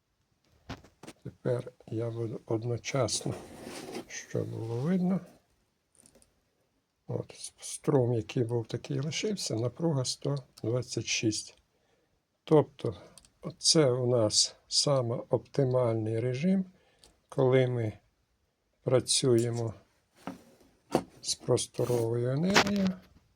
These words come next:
качер споживання і з простору для того, щоб зняти більшу енергію.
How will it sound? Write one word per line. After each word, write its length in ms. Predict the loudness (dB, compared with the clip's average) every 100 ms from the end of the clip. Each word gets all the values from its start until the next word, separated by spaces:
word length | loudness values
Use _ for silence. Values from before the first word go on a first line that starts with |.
| _ _ -20 _ _ _ _ _ _ _ _ _ -20 _ _ _ _
качер 640 | 2 2 2 -4 -8 -10 -20 -20 _ _ _ _ _ _ _ _ _ _ _ _ _ _ _ _ _ _ _ _ _ _ _ _
споживання 840 | -8 -4 -2 -2 -2 -4 -6 -10 -12 _ _ _ _ _ _ _ _ _ _ _ -6
і 260 | -2 -2 -4 -14 -20
з 140 | -18 -18
простору 600 | -2 -2 -2 -4 -4 -2
для 160 | -4
того, 260 | -4 -2 -2
щоб 260 | -2 -10 -6
зняти 540 | -2 0 -2 -4 -6 -8 _ _ _ _ _ _ _ -8
більшу 580 | -2 0 0 -4 -6 -4
енергію. 640 | 0 0 0 0 0 -2